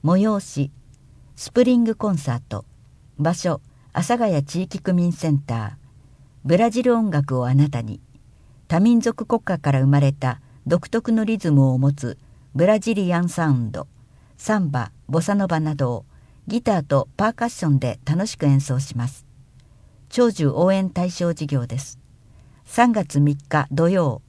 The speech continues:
午後二時から四時。定員九十名、無料。申し込み締め切り二月二十日。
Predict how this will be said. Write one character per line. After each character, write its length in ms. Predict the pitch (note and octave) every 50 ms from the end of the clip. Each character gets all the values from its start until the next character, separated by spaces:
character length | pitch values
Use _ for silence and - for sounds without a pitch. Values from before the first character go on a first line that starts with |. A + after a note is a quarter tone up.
| _ -
午 140 | C#3+ G#3 B3
後 100 | A#3+ G#3
二 160 | F3 F3 G3+
時 140 | G3 - -
か 120 | - C#3 C3
ら 120 | B2+ B2+
四 140 | C3 C#3 C3
時。 200 | - - - - - - - - - - - - - - _ _ -
定 240 | G3 G#3 G#3 G3+
員 380 | G3 F#3+ F3+ F3 D#3+ D3+ C#3 - - - _
九 180 | - A#3+ A#3+ A3
十 240 | - - G#3+ G3+ D#3+
名、 380 | C3 A#2+ A#2 A2+ G#2 G#2 - - - - - - - - - -
無 140 | D3 F3
料。 400 | F3 G3 G3 F#3+ D#3 B2+ - - - _ _ _ - - - - - - - - - - - - - -
申 160 | F3+ G#3 A3+
し 100 | A3+ -
込 140 | - A#3 A#3
み 100 | A3 G#3+
締 160 | - - E3
め 120 | F3 F3 D3+
切 160 | - - C#3+
り 180 | C#3 B2 - - -
二 180 | C#3+ D#3+ F3 F#3
月 280 | G3+ G#3 - - F3+
二 120 | E3 D3 C#3
十 140 | C#3+ -
日。 240 | - - A2+ - -